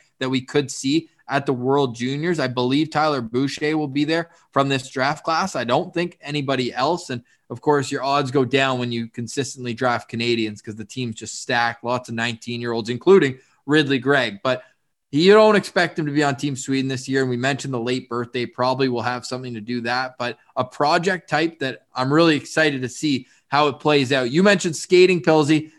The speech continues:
And for this next pick, Ottawa had gotten a fifth rounder by trading back for that Ben Roger pick, and they used it to select Carson Latimer. Now, this is a player who they did not reach on.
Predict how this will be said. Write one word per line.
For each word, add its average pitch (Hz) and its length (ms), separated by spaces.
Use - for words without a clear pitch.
And 139 100
for 180 140
this 180 240
next 165 320
pick, 151 300
Ottawa 185 340
had 147 220
gotten 160 340
a 185 60
fifth 156 360
rounder 127 400
by 120 180
trading 131 360
back 123 440
for 131 100
that 123 240
Ben 127 180
Roger 117 460
pick, 185 340
and 147 180
they 160 80
used 165 460
it 147 220
to 160 100
select 165 480
Carson 196 580
Latimer. 135 640
Now, 120 140
this 190 320
is 185 80
a 147 80
player 131 420
who 143 100
they 139 200
did 123 240
not 143 360
reach 107 300
on. 87 140